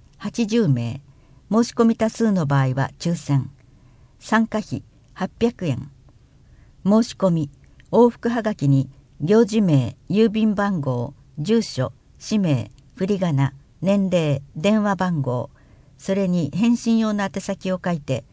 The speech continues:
五月二十一日必着で、松の木運動場、郵便番号一六六の零零一四、松の木一の三の二十二へ。問い合わせは、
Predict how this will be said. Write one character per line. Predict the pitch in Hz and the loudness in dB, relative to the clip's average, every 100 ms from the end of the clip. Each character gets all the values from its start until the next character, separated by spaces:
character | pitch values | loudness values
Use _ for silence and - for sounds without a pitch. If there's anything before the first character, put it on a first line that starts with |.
| - - - - | -20 -20 -20 -2
五 | 214 | 0
月 | 226 226 175 | 0 -2 0
二 | 208 220 | 0 0
十 | 175 151 | -2 -2
一 | 143 170 | -2 -4
日 | 165 - 147 | -4 -4 -6
必 | - - - | -6 -12 -6
着 | 196 196 175 | -6 -4 -4
で、 | 160 165 - - - | -4 -6 -18 -20 -8
松 | 170 175 226 | -4 0 2
の | 226 | 0
木 | - 214 | 0 -2
運 | 185 185 | 0 2
動 | 180 165 | 2 0
場、 | 143 139 139 143 - - - - - - | 0 0 0 -4 -20 -20 -20 -20 -12 0
郵 | 214 | 2
便 | 220 226 196 | 4 2 2
番 | 202 185 | 0 0
号 | 143 127 123 - _ - | -2 -2 -4 -10 _ -8
一 | - 254 | -2 0
六 | 233 - 151 | 0 0 -2
六 | 143 160 | -2 2
の | 143 143 143 | 2 2 0
零 | 160 214 214 | -2 0 0
零 | 208 170 | 0 0
一 | 123 - - 151 | -2 -6 -6 -2
四、 | 139 104 - - - - - - | -2 -4 -12 -20 -20 -20 -12 -4
松 | 180 - | -2 0
の | 214 202 | -2 -2
木 | - 143 - | -4 -6 -6
一 | 190 - | -4 2
の | 247 196 | 2 2
三 | 180 165 160 | -2 -2 -2
の | 156 | -2
二 | 190 180 | -2 -2
十 | 147 127 | -2 0
二 | 139 147 | 0 0
へ。 | - - _ - _ _ _ _ - | -4 -12 _ -20 _ _ _ _ -4
問 | 220 220 | 0 2
い | |
合 | 196 | 0
わ | 190 | -2
せ | 165 | -4
は、 | 151 151 | -2 -4